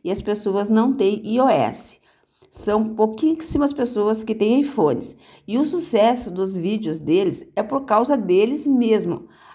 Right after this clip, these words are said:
Aí o Paulo falou com a matriarca: "Você viu os amigos da Fábio? Olha a casa dos amigos dela no Brasil.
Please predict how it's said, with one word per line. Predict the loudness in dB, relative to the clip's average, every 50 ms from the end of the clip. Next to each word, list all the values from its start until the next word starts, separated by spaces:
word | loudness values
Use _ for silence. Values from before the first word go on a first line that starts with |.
| _ -8
Aí | -6 -2 0 0
o | 0 -2
Paulo | 2 4 4 6 6 4 2
falou | -2 -4 -4 -2 0 0 0 0 0
com | -2
a | -2
matriarca: | -2 -4 -4 -4 -4 -4 -4 -4 -4 -8 -14 -10 -6
"Você | -6 -4 0 0 0 2
viu | 2 0 0
os | 0 2
amigos | 2 2 2 0 0 -2 -4 -2
da | -2 -4 -4
Fábio? | -2 0 2 4 4 2 0 -2 -6 -8 -14 -20 -20 -20 -20 _ -2 2
Olha | 2 4 4 2
a | 2
casa | 2 2 2 2 0
dos | -4 -4 -2 0
amigos | 0 0 0 0 -2 -2 -2
dela | 0 0 2 2 2 2
no | 2 0
Brasil. | 2 2 0 0 2 0 0 0 0 -4